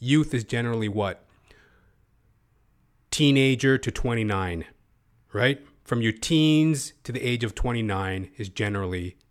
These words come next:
youth. So in your youth, it's very consuming and it seems like it's all-encompassing and it's so defining and you need it.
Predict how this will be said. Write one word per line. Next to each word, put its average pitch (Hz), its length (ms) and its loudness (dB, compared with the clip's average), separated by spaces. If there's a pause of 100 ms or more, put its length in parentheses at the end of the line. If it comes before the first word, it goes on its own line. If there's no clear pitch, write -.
(220)
youth. 95 480 -8 (640)
So 139 200 -4
in 143 120 2
your 139 140 2
youth, 120 640 0 (2500)
it's - 180 -4
very 170 360 8
consuming 175 720 4
and 110 100 -6
it 113 100 -4
seems 185 480 -2
like 151 180 0
it's - 200 -4 (280)
all-encompassing 165 920 4
and 120 80 -4
it's - 120 -6
so 175 200 0
defining 156 840 2
and 123 140 -2
you 208 220 0
need 185 340 0
it. - 200 -4